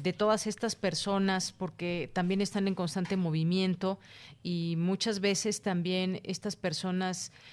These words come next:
algunas están mal de sus facultades mentales, por ejemplo. Eh, ¿cuál es ese diagnóstico? ¿Cómo nos podemos acercar a ese diagnóstico que se tiene de las calles en la Ciudad de México?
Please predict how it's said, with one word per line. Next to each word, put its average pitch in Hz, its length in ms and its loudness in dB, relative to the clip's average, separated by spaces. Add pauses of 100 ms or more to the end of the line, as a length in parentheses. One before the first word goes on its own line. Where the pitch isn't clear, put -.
(140)
algunas 185 800 0
están 180 340 -2
mal 180 160 4
de 180 80 -2
sus 175 200 -8
facultades 170 520 -2
mentales, 180 560 0
por 170 200 -4
ejemplo. 185 680 0 (380)
Eh, 180 100 -4
¿cuál 208 220 6
es 208 120 4
ese 233 220 4
diagnóstico? 190 1000 2
¿Cómo 202 200 0
nos 202 180 0
podemos 185 320 0
acercar 180 460 -2
a 180 80 4
ese 180 220 -2
diagnóstico 175 640 -2
que 185 80 -4
se 165 160 -6
tiene 175 420 0
de 160 140 -2
las 156 220 -2
calles 175 480 -2
en 160 100 -2
la 156 80 0
Ciudad 165 300 -2
de 165 100 -2
México? 151 540 -6